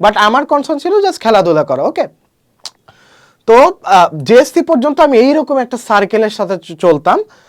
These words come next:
তো জেএসসির পরে হচ্ছে আমার অ্যাপেন্ডিক্স হয়, অ্যাপেন্ডিসাইটিস হয়, অ্যাপেন্ডিক্সের অপারেশন হয়। তো, আহ,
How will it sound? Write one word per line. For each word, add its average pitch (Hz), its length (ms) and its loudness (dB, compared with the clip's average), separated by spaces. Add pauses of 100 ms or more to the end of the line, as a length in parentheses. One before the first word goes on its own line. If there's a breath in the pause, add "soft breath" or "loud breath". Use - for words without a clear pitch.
(260 soft breath)
তো 269 360 4 (240)
জেএসসির 233 460 2
পরে 247 240 2
হচ্ছে 254 220 -4
আমার 262 220 -4
অ্যাপেন্ডিক্স 226 720 -2
হয়, 98 140 -12 (160)
অ্যাপেন্ডিসাইটিস 180 840 -6
হয়, 202 60 -4
অ্যাপেন্ডিক্সের 170 680 -6
অপারেশন 147 440 -6
হয়। 151 200 -10 (1600 loud breath)
তো, 185 380 4
আহ, 165 300 4